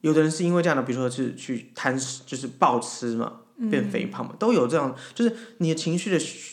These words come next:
Speaker 1: 宣泄口在哪里？所以为什么有的人，对啊，就是曾经被家暴的，很可能会家暴别人。
Speaker 2: 嗯。
Speaker 1: 不是因为他没有什么基因，而是因为他没有解决他的问题。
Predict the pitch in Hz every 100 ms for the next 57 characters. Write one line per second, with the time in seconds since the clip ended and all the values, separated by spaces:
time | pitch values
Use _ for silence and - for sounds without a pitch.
0 | - 180 - 190 196 170 - - 160 131
1 | 117 113 117 - 185 180 202 156 127 123
2 | - - _ 147 135 135 131 135 - -
3 | _ _ _ _ _ _ _ - 151 -
4 | - 139 139 - - - 135 156 156 139
5 | 131 123 - - - _ _ - 135 139
6 | 135 - 127 123 123 113 90 - - _
7 | _ _ 214 180 170 _ 135 131 - 156
8 | 147 139 147 131 117 113 - - 135 127
9 | 127 127 - 127 139 147 147 147 - _
10 | _ _ _ - 185 180 175 180 185 -
11 | - - - - 147 - -